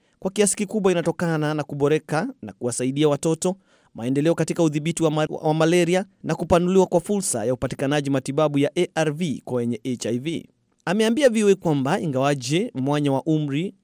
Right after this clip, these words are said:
wa kuishi kati ya Afrika na Ulaya bado ni mkubwa, kuna maendeleo yaliyopatikana, na kuongeza kuwa tofauti kati ya Ulaya na Afrika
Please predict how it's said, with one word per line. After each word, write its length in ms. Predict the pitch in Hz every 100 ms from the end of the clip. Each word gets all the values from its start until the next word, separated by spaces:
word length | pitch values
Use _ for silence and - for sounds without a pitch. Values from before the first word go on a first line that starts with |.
| _
wa 100 | 95
kuishi 440 | - 139 143 - 135
kati 300 | 143 - 135
ya 60 |
Afrika 320 | 123 147 139
na 100 | 131
Ulaya 260 | 127 135 131
bado 280 | 131 135 131
ni 60 |
mkubwa, 420 | 131 - 220 135 - _ _ _ _ -
kuna 160 | 147
maendeleo 360 | 147 147 151 156
yaliyopatikana, 760 | 143 143 143 135 - 190 175
na 80 | 156
kuongeza 440 | - 156 151 160 147
kuwa 300 | - 160 - _ _ _ _
tofauti 380 | 120 127 143 139
kati 320 | 151 147 147
ya 80 | 135
Ulaya 320 | 139 165 156
na 140 | 143
Afrika 420 | 139 - 196 -